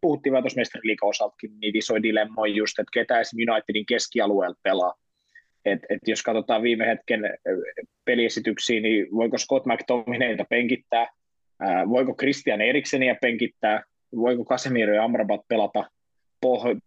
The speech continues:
pohjalla kahdestaan, ehkä tällaisessa matsissa nimenomaan voi, että heiltä vaan odotetaan, että katkokaa ja vaikka lämätkää eteenpäin tai näin edespäin, mutta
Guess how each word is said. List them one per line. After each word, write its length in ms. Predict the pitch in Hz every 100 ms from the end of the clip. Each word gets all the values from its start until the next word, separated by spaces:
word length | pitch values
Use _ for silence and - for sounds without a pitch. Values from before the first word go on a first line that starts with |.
| -
pohjalla 340 | 131 120 104
kahdestaan, 500 | - 113 113 - 98
ehkä 220 | 135 - 110
tällaisessa 520 | 151 127 127 90 95
matsissa 340 | - 92 -
nimenomaan 480 | 101 98 95 95 90
voi, 260 | 107 110 123 - - - -
että 200 | 95 -
heiltä 240 | 104 101 101
vaan 220 | 101 107
odotetaan, 480 | 107 101 - 101 98
että 120 | -
katkokaa 560 | 127 120 - 107 104 98
ja 200 | 98 92 -
vaikka 260 | 95 95 107
lämätkää 640 | 107 104 - - 90 87
eteenpäin 560 | 95 - 113 113 120 117 - -
tai 140 | 104 98 _ _ _ - - _ -
näin 220 | 101 104
edespäin, 380 | 110 104 - 139 139 - - -
mutta 360 | 113 107 -